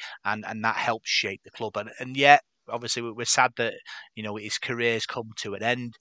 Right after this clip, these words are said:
uh, but all Father Time catches up with everyone, doesn't it? So, uh, he's, he'll enjoy his retirement,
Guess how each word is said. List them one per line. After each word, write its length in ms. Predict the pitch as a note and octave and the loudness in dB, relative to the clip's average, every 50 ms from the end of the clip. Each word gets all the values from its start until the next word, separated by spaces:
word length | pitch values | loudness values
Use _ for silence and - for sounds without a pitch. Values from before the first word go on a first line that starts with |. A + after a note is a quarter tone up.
| - - - - _ - | -18 -18 -18 -14 _ -4
uh, 340 | G2 G#2 G#2 G#2+ G#2+ G#2+ - | -4 -2 -2 -2 -4 -4 -4
but 100 | - A2 | -4 -2
all 320 | - A#2 A#2 A#2 A#2 A#2 A2 | 0 2 2 2 0 -4 -4
Father 300 | - - A#2+ A#2+ A#2 A2+ | 0 2 2 2 2 0
Time 280 | - - B2 B2 A#2+ A#2+ | 0 2 2 2 2 0
catches 280 | - C#3+ B2 - - A#2+ | -2 -4 -4 -4 -6 -8
up 80 | B2 A2 | -6 -4
with 100 | A2+ A#2+ | -2 -2
everyone, 280 | C3 B2 B2 A2+ A#2 | -2 -2 -4 -6 -4
doesn't 160 | A#2 C3 B2+ | -4 -4 -2
it? 140 | B2+ - - | -4 -4 -4
So, 240 | - - A2+ A2 G2+ - - - - - - - | -4 -2 -2 -4 -4 -6 -10 -12 -12 -12 -6 0
uh, 140 | A#2 A#2 A2+ | 0 0 2
he's, 160 | B2 C3 B2+ | 0 0 0
he'll 340 | D3 D3 D3+ - C#3+ C#3 C#3+ | 2 2 2 2 2 2 2
enjoy 320 | C#3+ C#3+ - E3+ E3 D#3+ | 2 2 4 6 6 6
his 100 | D3 B2 | 6 4
retirement, 540 | B2+ - - - A#2 A2+ A2+ A2 A#2 A2+ | 0 -4 0 2 2 2 2 0 -4 -6